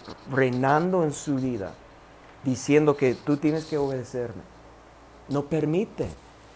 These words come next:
Y eso es parte de la promesa. Cuando tenemos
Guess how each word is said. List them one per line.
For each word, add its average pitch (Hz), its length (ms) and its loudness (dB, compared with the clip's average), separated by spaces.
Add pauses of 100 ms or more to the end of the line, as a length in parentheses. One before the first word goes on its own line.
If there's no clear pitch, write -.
(500)
Y 147 200 8
eso 180 200 6
es 226 160 0 (220)
parte 202 400 2
de 190 100 2
la 156 220 -2
promesa. 143 400 -4
Cuando 135 240 -4
tenemos 185 580 0